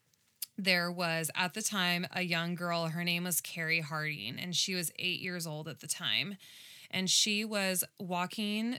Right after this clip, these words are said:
to a school to go play with a friend when Moody crossed her path, and he was, like, walking down the street bouncing a basketball.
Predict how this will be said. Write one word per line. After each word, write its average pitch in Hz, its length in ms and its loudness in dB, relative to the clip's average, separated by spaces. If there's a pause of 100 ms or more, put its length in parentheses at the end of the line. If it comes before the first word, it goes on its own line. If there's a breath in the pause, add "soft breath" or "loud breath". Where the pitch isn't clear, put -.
to - 160 0
a 311 80 0
school 185 400 2
to - 140 -2
go 185 220 0
play 180 320 2
with 190 160 -6
a 233 80 -4
friend 160 580 0
when 175 360 -2
Moody 277 320 0
crossed - 420 0
her 170 140 -4
path, 160 480 0
and 170 140 -4
he 165 200 0
was, 160 180 -2
like, 160 200 -2
walking 160 300 -2
down 165 160 0
the 165 60 -4
street 165 440 0
bouncing 160 400 -2
a 175 80 -2
basketball. 147 760 -4